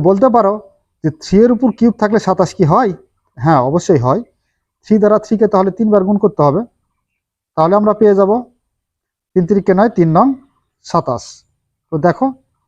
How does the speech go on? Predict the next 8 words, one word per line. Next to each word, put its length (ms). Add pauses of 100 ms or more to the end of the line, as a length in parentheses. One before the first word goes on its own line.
(300)
এখানে 280 (360)
মূল 140 (100)
সংখ্যা 240
হচ্ছে 180
সাতাশের 580 (120)
থ্রি 160 (120)
ভিত্তিক 440 (920)
লগ। 220